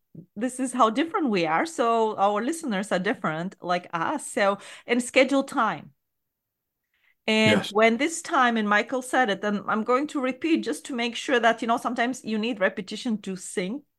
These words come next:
Speaker 1: <laughs> in your brain, or at least I do.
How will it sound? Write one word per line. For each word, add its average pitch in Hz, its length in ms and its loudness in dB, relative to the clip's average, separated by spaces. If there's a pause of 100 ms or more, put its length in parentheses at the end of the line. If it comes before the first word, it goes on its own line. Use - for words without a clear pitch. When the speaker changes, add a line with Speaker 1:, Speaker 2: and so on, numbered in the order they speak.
Speaker 1:
<laughs> - 720 -18
in 320 240 2
your 262 200 6
brain, 175 460 2
or 202 200 -2
at 185 120 -6
least 190 200 -4
I 151 140 0
do. 165 380 -4